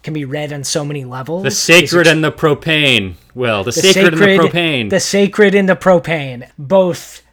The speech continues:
Speaker 1: side-splittingly funny, subtle social commentary, and also just, uh, tremendously dark but insightful into some aspects of human nature. Fantastic show.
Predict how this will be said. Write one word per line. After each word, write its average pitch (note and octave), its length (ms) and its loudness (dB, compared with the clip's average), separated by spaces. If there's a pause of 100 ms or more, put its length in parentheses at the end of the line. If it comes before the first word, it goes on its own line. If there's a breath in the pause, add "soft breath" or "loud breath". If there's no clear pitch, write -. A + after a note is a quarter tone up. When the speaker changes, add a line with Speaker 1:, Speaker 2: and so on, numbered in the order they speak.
(720)
Speaker 1:
side-splittingly F3 880 -2
funny, D#3 540 -10 (480)
subtle E3+ 420 0
social E3+ 400 0
commentary, C#3 960 -8 (480 soft breath)
and C#3 840 -6 (220)
also F3+ 340 -4
just, E3 320 -6
uh, C3+ 300 -6 (320)
tremendously E3 560 -6
dark C3 460 -12
but C3 100 -12
insightful A#2 840 -12
into A2+ 640 -16
some C3 240 -10
aspects A#2 440 -14
of A2+ 120 -16
human G#2+ 260 -14
nature. G#2 540 -14 (380 soft breath)
Fantastic D#3+ 680 -2
show. A#2+ 580 -6